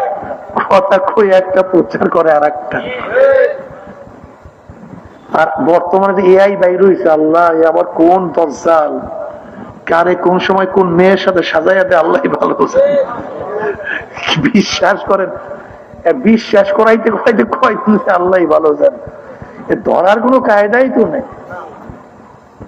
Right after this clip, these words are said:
এই আপনার সাথে দেখবেন এক উলঙ্গ মেয়ের সাথে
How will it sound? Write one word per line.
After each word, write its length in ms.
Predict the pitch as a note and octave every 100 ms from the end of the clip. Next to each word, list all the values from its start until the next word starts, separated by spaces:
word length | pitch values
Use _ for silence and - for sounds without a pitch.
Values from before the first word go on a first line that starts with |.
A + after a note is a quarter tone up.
| - - - - C6+ - - - - - - -
এই 160 | G3+
আপনার 320 | G3+ G#3 A#3+
সাথে 180 | A#3 A#3+
দেখবেন 380 | A3 A#3 A3 A3+
এক 140 | A3+
উলঙ্গ 360 | G#3+ A3+ A#3+ A3
মেয়ের 240 | A3 A3 A3
সাথে 220 | A3 G#3